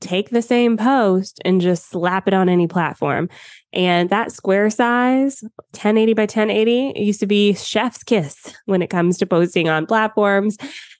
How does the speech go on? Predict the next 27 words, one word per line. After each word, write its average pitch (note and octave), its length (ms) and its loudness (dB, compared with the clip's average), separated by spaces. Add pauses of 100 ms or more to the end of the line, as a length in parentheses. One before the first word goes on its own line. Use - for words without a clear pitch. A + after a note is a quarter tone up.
(100)
And F#3+ 220 0
you F#3 80 4
could G3 80 2
take B3+ 220 0
that C4 180 0
square B3 340 0
image, A#3+ 520 2 (240)
post F3 360 -2
it B3 60 2
on C4 220 0
Facebook, F#4+ 420 0 (140)
post F3 260 -2
it A3+ 60 2
on B3 120 0
Twitter, B3+ 520 -2
post G3+ 240 0
it A#3 40 0
on B3 120 0
Instagram, G#3+ 600 0
same G#3 640 0
dang A3+ 500 2
caption, A3+ 800 -2 (300)
and A#3 160 0
away F3+ 240 2
you E3+ 140 2
go. A#3 420 -2 (440)
Uh, C#4 160 -4